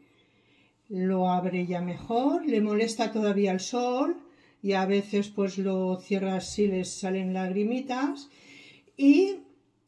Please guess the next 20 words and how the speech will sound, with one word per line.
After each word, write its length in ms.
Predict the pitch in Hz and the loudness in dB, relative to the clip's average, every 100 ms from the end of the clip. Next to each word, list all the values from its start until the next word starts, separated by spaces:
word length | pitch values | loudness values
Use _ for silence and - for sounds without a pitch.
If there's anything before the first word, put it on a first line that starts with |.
| _ 240 | _ 0
eh, 480 | 226 220 214 208 | 0 2 2 2
el 120 | 208 208 | 2 0
tratamiento 880 | 208 208 202 220 233 233 247 269 | -2 0 -2 0 0 0 0 0
es 420 | 240 233 277 - - | 0 0 0 -2 -8
ponerle 640 | - 202 214 226 202 196 - | -2 0 0 0 -2 -2 -2
una 220 | 214 226 | -2 -2
gotita 600 | 226 208 240 208 175 175 | -4 -4 -4 -4 -6 -6
en 160 | 180 185 | -4 -2
el 140 | 202 | 0
ojo 540 | 226 233 - 262 285 - - - - _ - | -2 -2 -2 -2 -2 -6 -20 -20 -20 _ -6
durante 460 | 196 208 208 208 202 | -2 0 2 2 0
tres 460 | - 233 233 214 | 0 2 2 2
días. 720 | 233 240 254 - - - - - - - - _ | -2 0 0 -2 -6 -14 -16 -20 -20 -20 -20 _
Eh, 840 | 196 196 190 185 185 180 190 - - _ _ _ _ - - _ _ - | -4 -2 0 0 0 0 -2 -6 -18 _ _ _ _ -20 -20 _ _ -10
estas 720 | 196 185 - 202 190 185 185 | -6 -6 -8 -6 -4 -4 -4
gotitas, 840 | 180 208 - 214 285 285 - - _ 180 | -6 -6 -6 -6 -6 -8 -16 -20 _ -10
¿eh? 260 | 190 277 277 - - - - | -4 -4 -4 -10 -20 -18 -2
Durante 540 | 196 208 202 202 196 | 2 4 4 4 2
tres 420 | - 226 233 - | 2 2 2 0
días 580 | 247 247 294 - - | -2 0 0 -4 -12